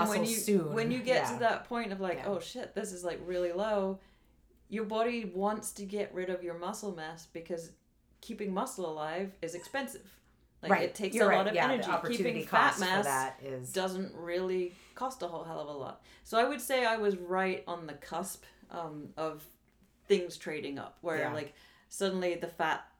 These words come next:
Speaker 1: you know, my body's gonna go, "Oh, hang on, hang on." <laughs>
Speaker 2: Yeah. Okay,
Speaker 1: This
Speaker 2: we lost all the fat we want to. Now
Speaker 1: Let's
Speaker 2: we're gonna
Speaker 1: keep hold
Speaker 2: shift
Speaker 1: of
Speaker 2: over to
Speaker 1: those
Speaker 2: eating something
Speaker 1: fifteen
Speaker 2: else.
Speaker 1: pounds of body
Speaker 2: Yeah.
Speaker 1: fat, and we're gonna start chewing through muscle. And, you
Speaker 2: Yeah.
Speaker 1: know, that would have been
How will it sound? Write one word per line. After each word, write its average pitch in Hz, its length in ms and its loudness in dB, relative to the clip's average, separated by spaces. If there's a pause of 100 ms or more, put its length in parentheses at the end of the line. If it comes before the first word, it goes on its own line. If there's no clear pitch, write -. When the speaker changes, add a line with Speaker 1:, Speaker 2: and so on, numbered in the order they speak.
(140)
Speaker 1:
you 175 100 -4
know, 147 120 -6
my 156 120 -4
body's 165 320 -2
gonna 156 160 -8
go, 143 240 -2
"Oh, 151 120 -6
hang 240 260 2
on, 165 340 0
hang 349 240 4
on." 294 240 6 (140)
<laughs> - 120 -16
Speaker 2:
Yeah. - 180 4 (280)
Okay, 208 180 10
Speaker 1:
This 185 80 10
Speaker 2:
we 208 60 12
lost 311 300 12
all 330 120 12
the - 80 4
fat 247 220 12
we 220 80 6
want 185 200 6
to. 185 120 0
Now 170 200 4
Speaker 1:
Let's - 20 4
Speaker 2:
we're 180 60 2
gonna 175 140 12
Speaker 1:
keep - 60 4
hold 320 280 8
Speaker 2:
shift - 120 6
Speaker 1:
of 294 60 8
Speaker 2:
over 277 100 8
to 294 60 4
Speaker 1:
those 185 100 0
Speaker 2:
eating 180 260 2
something 185 220 2
Speaker 1:
fifteen - 180 6
Speaker 2:
else. - 180 8
Speaker 1:
pounds 254 300 6
of 220 120 -2
body 240 220 6
Speaker 2:
Yeah. 269 120 6
Speaker 1:
fat, 214 380 6 (240)
and 208 120 -4
we're 214 100 0
gonna 220 180 -2
start 208 320 0
chewing 196 320 -2
through 175 200 -8
muscle. 165 460 -10
And, 160 260 -8
you 160 80 -6
Speaker 2:
Yeah. 151 220 -2
Speaker 1:
know, 135 80 -8 (320)
that 165 240 0
would 147 100 -10
have 143 140 -12
been 139 380 -8